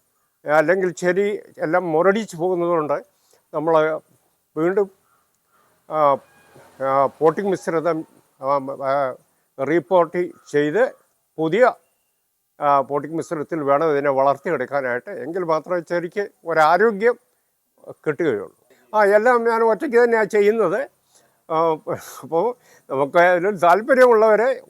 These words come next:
ഇപ്പം വന്ന് കയറുന്നവരെ, ചെടി വാങ്ങിക്കാൻ വരുന്നവരും, നമ്മൾ എന്തെങ്കിലും പറഞ്ഞു കൊടുത്താൽ, ആ, അവരുടെ മുഖത്ത് നോക്കിയാൽ നമുക്കറിയാം, ഒട്ടും താല്പര്യമില്ലാത്തവരും കാണും, ആ, ത-, ആ,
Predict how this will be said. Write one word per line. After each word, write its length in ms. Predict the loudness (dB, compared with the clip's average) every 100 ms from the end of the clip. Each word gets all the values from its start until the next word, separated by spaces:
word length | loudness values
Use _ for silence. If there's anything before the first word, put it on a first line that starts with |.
| -10
ഇപ്പം 380 | -8 -6 -4 0
വന്ന് 240 | 0 0
കയറുന്നവരെ, 560 | -2 0 0 0 0 0
ചെടി 260 | -2 -2
വാങ്ങിക്കാൻ 500 | 2 2 0 -2 -2
വരുന്നവരും, 560 | -2 -4 -2 -2 -2 -8 _ _ _ _ _ -6
നമ്മൾ 280 | 0 2
എന്തെങ്കിലും 460 | 4 4 4 4 4
പറഞ്ഞു 260 | 4 6 6
കൊടുത്താൽ, 540 | 4 4 4 4 0 -10 -4
ആ, 80 | 0 0 -2 -2 -2
അവരുടെ 320 | 0 -2 -2
മുഖത്ത് 400 | -2 -2 -2 2
നോക്കിയാൽ 300 | 2 4 2
നമുക്കറിയാം, 580 | 2 0 2 2 4 2
ഒട്ടും 280 | -2 -4 2
താല്പര്യമില്ലാത്തവരും 1000 | 2 2 2 4 6 4 2 0 0 2
കാണും, 340 | 2 2 -6 _ _ _ _ -4
ആ, 120 | -2
ത-, 140 | 4 6
ആ, 500 | 6 4 2 0